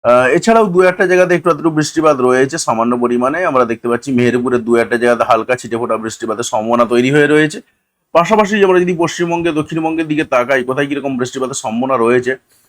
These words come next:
হালকা একটু আধটু মেঘ রয়েছে। তে-, যেমন, আহ, যদি একটু তাকাই, বৃষ্টি হওয়ার পক্ষে উপযুক্ত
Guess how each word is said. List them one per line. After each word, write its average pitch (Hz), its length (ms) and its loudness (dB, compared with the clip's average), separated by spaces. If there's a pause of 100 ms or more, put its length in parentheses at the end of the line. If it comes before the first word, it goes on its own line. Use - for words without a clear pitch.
(180)
হালকা 151 280 0
একটু 139 380 -2
আধটু 127 260 -2
মেঘ 117 380 -2
রয়েছে। 135 480 0
তে-, 117 480 0
যেমন, 107 440 -8
আহ, 110 120 -6
যদি 104 240 -14
একটু 113 260 -10
তাকাই, 110 300 -2
বৃষ্টি 107 260 -8
হওয়ার 120 180 0
পক্ষে 117 180 -8
উপযুক্ত 123 520 -2